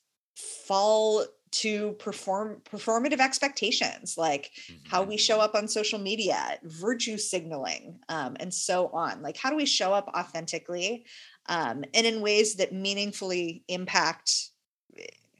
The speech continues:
Speaker 1: the communities we're in, meaningfully impact people of color,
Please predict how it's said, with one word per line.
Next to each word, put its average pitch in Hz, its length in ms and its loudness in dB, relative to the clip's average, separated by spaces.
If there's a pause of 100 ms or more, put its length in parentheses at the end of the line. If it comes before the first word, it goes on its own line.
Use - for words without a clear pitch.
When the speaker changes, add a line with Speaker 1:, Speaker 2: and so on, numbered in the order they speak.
(460)
Speaker 1:
the 160 120 -8
communities 254 520 2
we're 220 100 0
in, 208 260 2
meaningfully 190 520 -6
impact 165 640 -4
people 170 280 -6
of 160 100 -8
color, 202 500 0